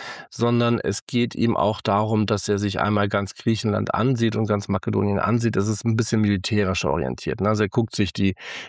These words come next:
Topografie an, er guckt sich die Festungen an. Es ist mehr so eine Inspektionsreise vom, sagen wir mal, vom Vibe her, als dass es jetzt einfach nur eine, eine Freizeitreise ist. Was es aber, also unabhängig davon, ich glaube,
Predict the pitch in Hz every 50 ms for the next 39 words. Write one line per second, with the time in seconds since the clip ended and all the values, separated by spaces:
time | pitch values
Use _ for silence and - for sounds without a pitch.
0 | - - - 110 87 104 104 101 104 95 92 - - 131 120 113 107 107 101 -
1 | - 104 95 - 104 92 - - 98 - - 113 110 101 - - 110 101 95 95
2 | 76 65 87 95 98 95 71 87 101 110 104 - - 113 113 113 113 110 104 107
3 | 101 101 104 - - 101 - - 107 - - - - - 113 113 113 113 - -
4 | - - 87 82 87 85 98 98 90 87 - - 95 90 90 87 87 90 85 85
5 | 95 - - 95 95 92 90 85 85 - - 90 92 87 85 90 90 95 104 101
6 | - 95 90 85 87 - - - - - - - - - - - 90 - - 104
7 | 92 - 98 87 - 98 - - 76 87 - - 85 85 95 92 85 78 - 85
8 | 85 82 80 82 - - - 85 - - - 85 87 92 - - - 67 - -
9 | - - - - - - - - - - - - - 71 76 78 107 - - -
10 | - - - - - - - - - - - - _ - 104 98 107 113 - 135
11 | 123 120 117 110 117 120 - 73 110 110 117 - - 120 131 120 135 127 120 110
12 | - 120 117 113 - - - 113 - 143 139 139 143 131 123 113 - 78